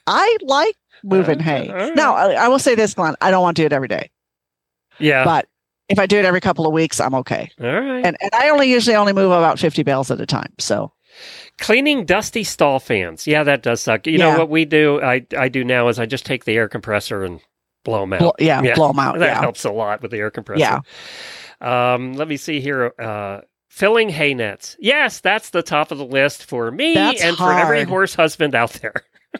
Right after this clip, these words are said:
Speaker 2: It's like
Speaker 1: That is a challenge. Yeah.
Speaker 2: Jennifer can
Speaker 1: That
Speaker 2: do it, and she doesn't mind doing it. If I put it in the buck tub and put the ends over, and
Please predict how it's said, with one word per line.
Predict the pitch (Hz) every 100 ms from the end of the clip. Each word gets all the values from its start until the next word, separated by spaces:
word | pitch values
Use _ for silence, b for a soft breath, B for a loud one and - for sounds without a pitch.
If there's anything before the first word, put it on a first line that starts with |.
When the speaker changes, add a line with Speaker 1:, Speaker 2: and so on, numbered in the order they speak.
| _
Speaker 2:
It's | - - -
like | _ 220
Speaker 1:
That | 233
is | 240 220
a | 202
challenge. | - 170 156 147 - - - B B B B B 135
Yeah. | 135 - -
Speaker 2:
Jennifer | - 302 381 440
can | 175
Speaker 1:
That | -
Speaker 2:
do | 214 220
it, | 220 -
and | -
she | 277
doesn't | 302 240 214
mind | 156 160 190
doing | 196 208 202
it. | 202 202
If | 160 196
I | 277
put | - 247 226
it | 202
in | 175
the | 143
buck | 165 -
tub | 180 170 165
and | 135
put | - -
the | 135 143
ends | 147 139
over, | 143 139 139
and | 135 110